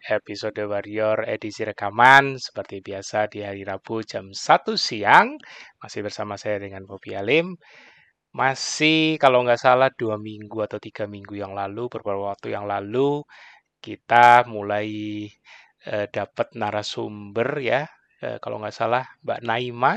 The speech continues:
yang terakhir dari institusi Polri. Kali ini ya, rekan seperjuangan, senasib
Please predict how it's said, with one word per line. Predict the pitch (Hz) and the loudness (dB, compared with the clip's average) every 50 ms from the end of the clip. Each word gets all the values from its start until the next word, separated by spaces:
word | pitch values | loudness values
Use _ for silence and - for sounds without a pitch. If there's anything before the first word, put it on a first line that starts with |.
| 240 | 0
yang | 226 127 104 101 | -4 -6 -6 -6
terakhir | - 98 98 95 - - - - 190 294 320 - _ _ | -8 -8 -8 -8 -6 -4 -2 0 0 0 -2 -6 _ _
dari | - - 110 - 95 92 | -18 -16 -14 -14 -14 -14
institusi | - - 101 - - - - 107 | -12 -14 -14 -12 -12 -12 -12 -12
Polri. | - - 107 101 - - 131 156 180 - _ _ - - _ _ _ _ | -10 -8 -8 -6 -6 -6 -8 -8 -10 -12 _ _ -20 -20 _ _ _ _
Kali | - - 165 180 185 196 190 190 190 202 | 6 8 10 10 10 8 2 0 -2 -2
ini | 208 202 196 175 170 180 202 190 170 | 2 4 4 4 4 4 0 -2 -4
ya, | 127 104 107 107 117 123 143 135 127 | -2 -2 0 0 -2 -4 -6 -12 -6
rekan | 117 113 113 - - 127 123 123 | -2 -2 0 4 4 4 4 2
seperjuangan, | - - - - 131 123 - - - 123 110 110 107 101 101 104 104 110 123 139 151 | -2 0 4 4 4 4 2 -4 -2 2 4 4 4 2 2 -2 -4 -4 -4 -6 -14
senasib | - - - 123 120 117 113 - - - 127 | -10 -6 -4 -2 -2 -2 -2 -2 -2 -4 -4